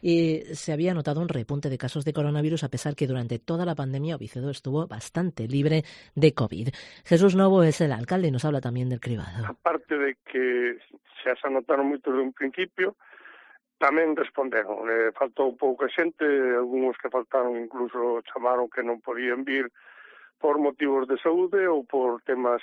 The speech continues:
Speaker 2: que les surxían de última hora. Pero prácticamente viñeron casi todos os que estábamos a, a, os que estaban anotados, así que ao final, pois, debimos de chegar aos seiscentos vinte, digo debimos porque o número,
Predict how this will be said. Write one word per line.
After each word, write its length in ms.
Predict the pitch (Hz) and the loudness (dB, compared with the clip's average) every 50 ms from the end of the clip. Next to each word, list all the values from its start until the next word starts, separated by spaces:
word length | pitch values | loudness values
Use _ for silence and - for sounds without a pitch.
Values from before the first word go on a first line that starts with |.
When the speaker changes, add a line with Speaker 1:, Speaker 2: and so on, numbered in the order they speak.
| - - - | -4 -10 -10
Speaker 2:
que 80 | 131 117 | -6 -4
les 240 | 120 120 117 117 - - | -2 -2 -2 -4 -6 -8
surxían 560 | - 123 113 - - - 147 131 123 120 113 | -10 -10 -10 -12 -12 -8 -6 -4 -4 -4 -4
de 80 | 113 113 | -6 -8
última 320 | 113 110 120 113 104 104 | -8 -8 -8 -4 -4 -2
hora. 160 | 101 98 - - _ _ _ _ _ - - - - - - _ | -4 -4 -6 -12 _ _ _ _ _ -20 -20 -20 -20 -20 -20 _
Pero 160 | - - 131 139 127 | -6 -4 -4 -2 -2
prácticamente 800 | 139 135 131 - 135 143 147 160 160 156 - - 180 170 170 156 | -4 -4 -2 -2 0 2 2 2 0 0 0 0 2 2 2 2
viñeron 320 | 135 135 139 135 131 131 120 | 0 2 2 2 2 0 0
casi 240 | - 131 113 120 123 - | -2 -4 -4 -4 -4 -2
todos 320 | - 135 123 127 117 110 | 0 0 0 0 -2 -4
os 40 | 110 _ | -8 _
que 80 | - 117 | -14 -4
estábamos 400 | - 131 123 123 120 123 117 - | 0 2 2 2 2 0 0 0
a, 80 | 135 | 0
a, 200 | 127 139 147 131 127 | -2 0 0 -2 -2
os 160 | 120 127 120 - - | -2 -4 -6 -8 -12
que 80 | - | -14
estaban 320 | - - 135 127 123 127 131 | -6 -2 0 2 2 2 2
anotados, 480 | 127 127 - - 160 165 175 175 - - _ _ _ _ _ - - - - - - - - _ _ _ _ _ _ _ _ - | 0 0 0 2 2 2 2 0 -4 -8 _ _ _ _ _ -20 -20 -20 -20 -20 -20 -20 -20 _ _ _ _ _ _ _ _ -2
así 320 | 131 127 - - 147 135 | -2 -2 -2 -6 -12 -6
que 160 | - - 143 | -2 0 0
ao 80 | 135 143 | 0 2
final, 400 | 151 143 151 151 156 160 165 160 | 2 2 4 6 6 4 4 2
pois, 320 | - - 139 131 127 120 - - | 0 0 2 2 0 -2 -2 -6
debimos 320 | 127 123 131 127 127 123 123 117 | -6 -4 -4 -2 -2 -2 -2 -2
de 80 | 120 - | -4 -2
chegar 320 | - 127 120 127 123 120 | -2 0 2 2 2 2
aos 160 | 123 120 - | 2 0 0
seiscentos 560 | - 139 120 - - 143 127 - - 139 135 | -2 -4 -2 0 -2 -2 0 0 -2 -2 -2
vinte, 480 | 139 156 156 156 151 _ - 170 247 - _ - - _ _ _ _ 147 | -2 -2 -2 -2 -2 _ -4 -4 -4 -6 _ -20 -20 _ _ _ _ -14
digo 320 | 127 127 127 120 123 135 | -10 -8 -6 -4 -2 -2
debimos 480 | 131 135 131 131 143 139 147 143 127 - | 0 0 -2 0 0 0 0 0 -2 -4
porque 320 | - 135 123 - - 147 | -6 -8 -6 -6 -6 -4
o 0 | |
número, 800 | 131 131 135 127 127 127 127 127 127 120 120 123 131 131 - - | -2 -2 0 0 0 0 0 0 2 2 0 0 -2 -4 -6 -10